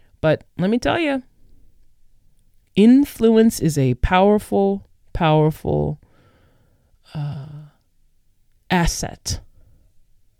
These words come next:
that you can have anywhere, in your work life, in your personal life, wherever it is. Influence is, is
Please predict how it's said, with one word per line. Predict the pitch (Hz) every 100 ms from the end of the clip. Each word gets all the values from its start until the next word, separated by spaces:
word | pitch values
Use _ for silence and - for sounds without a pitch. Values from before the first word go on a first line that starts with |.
| -
that | -
you | 151 156
can | 151
have | 120 147 139 76 - - - _ _ _ _ _ _ _
anywhere, | 208 226 294 - - - _ _ _ _ _ _ _ -
in | 170
your | 165
work | 156 208 -
life, | 208 240 302 -
in | 147
your | 139 131
personal | - 202 226 208
life, | 214 214 262
wherever | 208 214 247 277 262
it |
is. | 175 262 -
Influence | 202 269 320 - 285 226 -
is, | 185 185 180
is | 151 185 180 -